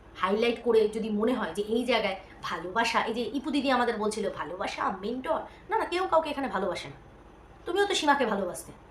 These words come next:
কিন্তু তোমাকে বলতে হয়েছে যে সীমা ব্যান-, ভ্যানিটি ব্যাগ ঝুলিয়েও চলে যায়, তাহলে অটোমেটিক্যালি আর ওখানে ভালোবাসার তো তকমা থাকে না, তো কেউ এখানে কাউকে ভালোবাসে না।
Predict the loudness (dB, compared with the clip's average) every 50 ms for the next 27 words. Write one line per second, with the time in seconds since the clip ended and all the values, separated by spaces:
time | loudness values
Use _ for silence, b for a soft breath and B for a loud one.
0 | -20 -8 -6 -6 -6 -2 0 0 0 2 0 0 0 0 0 2 2 4 2 2
1 | 0 -2 -8 -14 -18 -20 -20 -20 -6 -4 -2 -2 0 0 2 0 0 2 2 2
2 | 2 2 0 0 0 0 0 0 0 0 0 -2 -4 0 2 2 2 2 0 -2
3 | -4 -4 -6 -10 -12 -14 -18 -20 -20 -20 -20 -20 -20 -20 -20 -20 -20 -20 -20 -20
4 | -20 -20 -20 -20 -20 -20 -20 -20 -20 -8 -4 -2 0 0 0 -2 -2 -2 0 -2
5 | 0 -2 0 0 0 0 0 -4 B B B B 6 8 8 10 8 6 4 0
6 | -4 -4 -2 2 2 2 2 2 0 -2 -6 -8 -8 -4 -2 -2 -2 -2 -6 -8
7 | -8 -10 -12 -14 -16 -18 -18 -20 -20 -20 -20 -20 -20 -20 -20 -14 -14 -12 -2 0
8 | 0 0 0 -2 -2 -4 -4 0 0 -2 -2 -2 -6 -8 -10 -12 -12 -12 -12 -12
9 | -12 -14 -18 -20